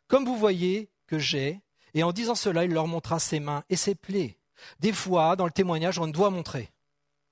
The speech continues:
C'est pas le tout de témoigner, il faut montrer. Montrons nos cicatrices. Je dis pas d'être fier de certaines, parce qu'il y en a certaines qui sont, où on est un petit peu moins fier, sauf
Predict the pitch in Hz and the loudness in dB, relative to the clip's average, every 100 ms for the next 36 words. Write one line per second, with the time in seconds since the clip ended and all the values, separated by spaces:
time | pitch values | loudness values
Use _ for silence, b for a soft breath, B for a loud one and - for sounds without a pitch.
0 | _ _ _ _ _ _ _ B - 240 | _ _ _ _ _ _ _ B -2 2
1 | 233 226 302 294 233 214 208 196 185 240 | 4 2 -2 -2 0 2 2 0 -2 -4
2 | - - 180 190 185 - 113 - _ _ | -8 -4 -2 -2 -4 -6 -8 -10 _ _
3 | _ _ _ _ _ _ _ _ _ _ | _ _ _ _ _ _ _ _ _ _
4 | _ 185 254 - 196 143 117 _ _ 156 | _ -6 -6 -6 -10 -12 -14 _ _ -14
5 | 143 - 135 - 110 - - - _ _ | -10 -8 -8 -10 -14 -14 -14 -16 _ _
6 | _ _ _ _ _ _ _ _ - 165 | _ _ _ _ _ _ _ _ -4 2
7 | 226 226 170 165 - 226 214 185 170 - | 4 4 0 -4 -4 0 2 2 0 0
8 | 175 240 247 208 170 - 196 180 202 - | 0 0 0 0 -2 0 0 0 0 0
9 | 208 185 170 196 B B - 226 214 196 | -2 -4 -8 -10 B B -8 -2 0 -2
10 | 226 208 220 220 208 269 226 - - 170 | -2 0 0 0 -2 -2 -2 0 0 -2
11 | 214 | -4